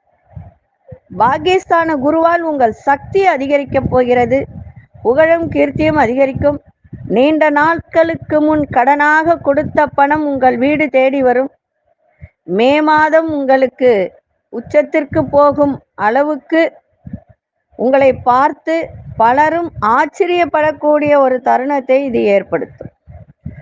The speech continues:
அதனால வருகின்ற வாய்ப்பை பயன்படுத்தி கொள்ளுங்கள்.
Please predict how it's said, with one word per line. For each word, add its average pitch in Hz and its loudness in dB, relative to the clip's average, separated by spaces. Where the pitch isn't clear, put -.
அதனால 240 0
வருகின்ற 277 2
வாய்ப்பை 262 0
பயன்படுத்தி 269 -2
கொள்ளுங்கள். 277 0